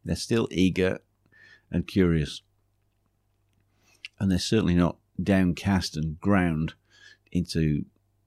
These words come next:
dust by decades of confirming who and what they thought they were. So I think I'll boil it all down to a simple equation in my own mind. Teachability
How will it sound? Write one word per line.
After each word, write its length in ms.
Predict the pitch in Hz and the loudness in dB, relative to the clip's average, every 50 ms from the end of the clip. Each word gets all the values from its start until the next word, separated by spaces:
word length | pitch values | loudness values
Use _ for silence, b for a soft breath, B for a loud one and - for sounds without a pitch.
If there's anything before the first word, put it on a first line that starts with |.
| 95 | -4
dust 440 | 85 - 104 82 - - - - - - _ _ _ _ - 143 - _ _ _ _ 90 | 0 0 0 2 0 -2 -6 -6 -10 -18 _ _ _ _ -20 -20 -20 _ _ _ _ -8
by 140 | - 85 85 | -6 -4 -4
decades 540 | 82 - - 92 90 - - 90 90 82 85 | -4 -2 -4 -4 -2 -2 -2 -2 0 -2 -2
of 120 | 87 82 | -6 -6
confirming 640 | - - 92 85 - - - 101 98 90 87 87 82 | -4 -4 -4 -4 -2 -2 0 0 0 0 0 0 0
who 340 | 80 92 95 92 87 87 - - _ _ b b b b b b b b b b b | 2 2 2 2 0 -2 -6 -10 _ _ b b b b b b b b b b b
and 160 | 92 80 82 | -4 -2 -2
what 240 | 82 82 - - - | 0 -2 -2 -4 -6
they 80 | - 78 | -10 -12
thought 260 | - - - 80 - | -8 -6 -6 -6 -4
they 100 | - 71 | -4 -4
were. 340 | 78 78 80 80 78 73 71 - _ _ _ _ _ _ _ _ _ _ _ _ _ _ _ _ _ _ _ _ _ _ _ _ _ _ _ _ _ _ _ _ _ _ _ _ _ _ _ _ _ _ _ _ _ _ _ _ - | -2 -2 0 0 -2 -2 -4 -8 _ _ _ _ _ _ _ _ _ _ _ _ _ _ _ _ _ _ _ _ _ _ _ _ _ _ _ _ _ _ _ _ _ _ _ _ _ _ _ _ _ _ _ _ _ _ _ _ -20
So 180 | - - - - | -8 -6 -4 -4
I 40 | 143 | -2
think 160 | 147 156 156 | -2 0 0
I'll 60 | 147 | -2
boil 280 | 135 135 143 139 135 131 | 2 4 4 6 6 4
it 80 | - | 4
all 200 | - 85 101 107 | 2 2 0 0
down 480 | 101 - 110 101 95 92 87 90 85 76 - | 4 4 6 6 6 6 4 2 0 -2 -8
to 240 | - - 82 82 85 | -6 -4 0 2 2
a 280 | 87 87 85 85 82 76 | 4 4 4 2 2 0
simple 400 | - - 104 104 101 - 85 82 | -2 0 -2 -2 0 0 0 0
equation 560 | 82 - - 90 87 87 78 65 69 67 - - | 0 0 0 0 2 2 0 0 -4 -6 -4 -6
in 120 | 92 82 | -4 -2
my 140 | 85 82 80 | 0 0 0
own 120 | 78 76 78 | 2 2 0
mind. 340 | 76 78 76 71 67 - - _ _ _ _ _ _ _ - _ b b b b b b b b b b b b b b b b _ _ _ _ _ _ _ _ _ _ _ _ | 0 0 0 -2 -2 -4 -8 _ _ _ _ _ _ _ -20 _ b b b b b b b b b b b b b b b b _ _ _ _ _ _ _ _ _ _ _ _
Teachability 920 | - - 117 131 - - 95 85 123 135 139 131 - - 85 78 67 67 | 0 0 0 2 0 -2 0 4 4 6 6 4 4 2 0 0 0 -2